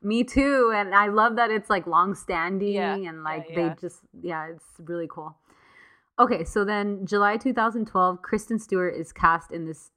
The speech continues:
Speaker 1: other film, Snow White and the Huntsman. And she's caught
Speaker 2: Is Charlize Theron in that?
Speaker 1: No.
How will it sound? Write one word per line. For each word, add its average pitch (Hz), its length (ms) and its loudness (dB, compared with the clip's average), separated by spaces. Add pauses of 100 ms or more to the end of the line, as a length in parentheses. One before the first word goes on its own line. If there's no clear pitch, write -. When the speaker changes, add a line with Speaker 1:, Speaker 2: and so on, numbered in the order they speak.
(100)
Speaker 1:
other 202 200 2
film, 151 440 -4
Snow 220 360 -2
White 165 280 0
and 156 140 -8
the 151 60 -6
Huntsman. 139 520 -10 (640)
And 190 520 0
she's - 260 -6
caught 180 380 4
Speaker 2:
Is - 40 2
Charlize 339 320 -10
Theron 233 300 -8
in 311 140 -14
that? 349 240 -10 (640)
Speaker 1:
No. 175 880 -2